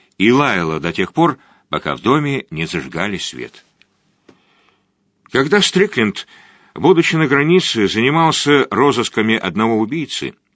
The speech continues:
и тот подкрался на заре, чтобы отправить его намного дальше, чем на Андаманские острова, Тьетинс спасла своему хозяину жизнь.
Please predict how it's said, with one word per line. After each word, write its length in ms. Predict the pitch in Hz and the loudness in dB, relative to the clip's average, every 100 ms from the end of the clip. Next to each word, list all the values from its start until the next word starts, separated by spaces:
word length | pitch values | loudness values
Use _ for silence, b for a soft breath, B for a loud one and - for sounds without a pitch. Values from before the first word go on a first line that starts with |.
| _ _ _ _ B B | _ _ _ _ B B
и 120 | 85 | -2
тот 240 | 87 127 - | 0 0 0
подкрался 600 | 110 - 104 123 110 107 | -4 -2 0 0 -2 -2
на 100 | 107 | -2
заре, 380 | 95 101 117 b b b b b | 0 2 2 b b b b b
чтобы 360 | - 135 160 196 | -4 -2 0 -2
отправить 720 | - - - 117 104 101 - | -4 -6 -4 -2 0 0 2
его 360 | 95 101 90 b b | 4 4 2 b b
намного 540 | 78 101 107 107 92 | -4 -2 0 0 0
дальше, 500 | 85 170 170 - 67 | -2 -2 -4 -8 -8
чем 400 | - 95 92 82 b b b _ | -6 -2 -2 -4 b b b _
на 300 | 80 90 - | -6 -6 -4
Андаманские 880 | 90 92 90 101 98 82 - 90 90 | -4 -2 -2 0 -2 -4 -6 -2 -2
острова, 600 | 92 - 110 110 85 64 _ _ _ _ _ _ _ _ _ | -2 -6 -2 0 -2 -4 _ _ _ _ _ _ _ _ _
Тьетинс 640 | - 113 196 170 156 - b b b | -2 0 0 -4 -4 -6 b b b
спасла 560 | - - 85 - 85 127 | -10 -6 -6 -4 -4 -4
своему 380 | - 80 85 95 | -4 -4 -4 -4
хозяину 540 | 82 71 71 82 71 | -6 -6 -6 -6 -10
жизнь. 360 | 67 60 58 | -12 -14 -16